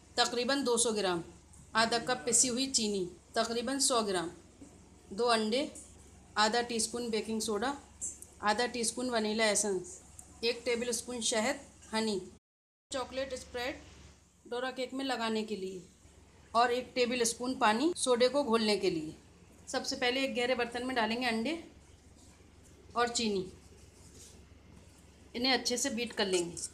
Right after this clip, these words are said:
इसे तकरीबन एक मिनट तक बीट करेंगे। अब इसमें डालेंगे शहद, इसे अच्छे से मिलाएंगे।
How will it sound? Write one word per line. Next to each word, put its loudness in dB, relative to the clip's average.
इसे 0
तकरीबन 0
एक 0
मिनट -4
तक -2
बीट -4
करेंगे। -2
अब 0
इसमें 0
डालेंगे 2
शहद, 0
इसे 4
अच्छे 4
से 6
मिलाएंगे। 4